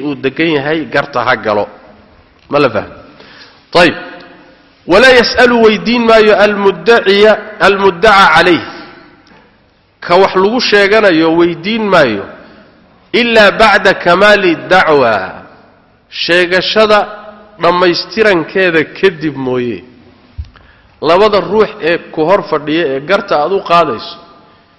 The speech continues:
midna muddaci baa la yidhaahdaa. Waa dhibanaha wax sheeganaya waa. Midna muddaca calayhi baa la yidhaahdaayo, waa midka wax lagu sheeganayo ee eedaysanaha ah. Soo ma?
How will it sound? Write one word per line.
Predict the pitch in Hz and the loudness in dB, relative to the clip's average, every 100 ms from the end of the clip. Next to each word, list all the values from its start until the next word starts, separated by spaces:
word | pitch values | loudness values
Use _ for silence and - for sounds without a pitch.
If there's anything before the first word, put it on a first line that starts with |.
| _ | _
midna | 147 202 175 185 | -4 -4 -4 -6
muddaci | 180 170 143 180 175 170 | -4 -4 -4 -6 -4 -2
baa | 151 | -2
la | 123 | -4
yidhaahdaa. | 107 98 90 92 - _ _ _ _ | -8 -12 -16 -20 -20 _ _ _ _
Waa | - 139 143 | -6 -2 -2
dhibanaha | 139 151 160 180 170 143 | -4 -4 -2 -2 -2 -4
wax | 135 - | -6 -10
sheeganaya | 147 139 156 143 123 | -6 -4 -4 -6 -8
waa. | 107 82 - - _ _ _ _ _ _ _ _ _ _ - | -10 -12 -20 -20 _ _ _ _ _ _ _ _ _ _ -10
Midna | 165 220 202 202 | -6 -4 -2 -2
muddaca | 190 170 151 175 170 143 | -2 -4 0 2 2 2
calayhi | 160 202 196 185 | 0 0 -2 0
baa | 180 | 0
la | 170 | 0
yidhaahdaayo, | 160 156 156 170 208 165 98 - - - - _ _ _ - | 0 0 0 2 4 2 -2 -12 -20 -20 -20 _ _ _ -4
waa | 139 165 | 2 2
midka | 170 214 - 196 | 2 -2 -2 0
wax | 180 147 | 2 0
lagu | 151 160 208 | -2 -4 -4
sheeganayo | - 160 156 170 156 139 156 143 - - - - - - - _ | -4 -2 0 0 0 2 0 -2 -8 -20 -20 -20 -20 -20 -20 _
ee | 135 143 143 | -2 -2 0
eedaysanaha | 147 147 143 - 143 131 85 | 0 0 -2 -2 -2 -2 -6
ah. | - - - _ - - _ _ | -12 -20 -20 _ -20 -20 _ _
Soo | - 180 | -2 2
ma? | 196 | 2